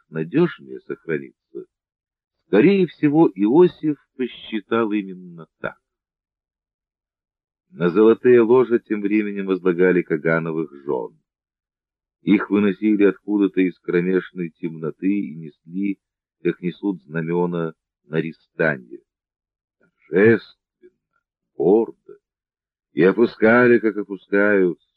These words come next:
складывают десятки знамён к ногам, могиле победителя. Их лица белы,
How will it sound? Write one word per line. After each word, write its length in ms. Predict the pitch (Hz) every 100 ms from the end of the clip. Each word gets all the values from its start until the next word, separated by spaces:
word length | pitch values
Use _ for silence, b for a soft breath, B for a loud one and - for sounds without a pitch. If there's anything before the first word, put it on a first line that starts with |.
| _ 73
складывают 640 | 87 98 87 85 85 78
десятки 680 | 76 80 90 92 - _ 80 71
знамён 580 | 76 78 82 85 80 76 _
к 20 |
ногам, 680 | 73 73 65 78 87 87 80 _ _ _ _
могиле 600 | _ 57 _ 80 95 92 87 _ _ _ _ _ _ _
победителя. 760 | 57 64 62 95 113 - 62 - _ _ _ _ _ _ _ _ _ _ _ _ _ _
Их 300 | - 110 -
лица 460 | 113 123 143 _ 123
белы, 680 | 92 92 101 104 107 117 110